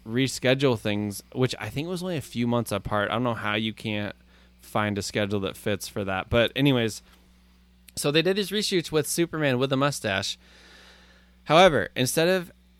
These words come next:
growing a pair and just C G I a mustache on the other scenes of him where he doesn't have one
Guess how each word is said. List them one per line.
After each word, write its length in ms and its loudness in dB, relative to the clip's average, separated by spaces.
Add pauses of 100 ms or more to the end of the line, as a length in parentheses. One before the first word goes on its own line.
(560)
growing 380 8
a 60 4
pair 540 4 (200)
and 140 4
just 280 4
C 160 4
G 220 4
I 380 6 (120)
a 120 0
mustache 600 4 (160)
on 280 4
the 180 0
other 180 2
scenes 380 -2
of 100 -6
him 220 -2
where 140 0
he 80 -2
doesn't 320 -2
have 280 2
one 300 -2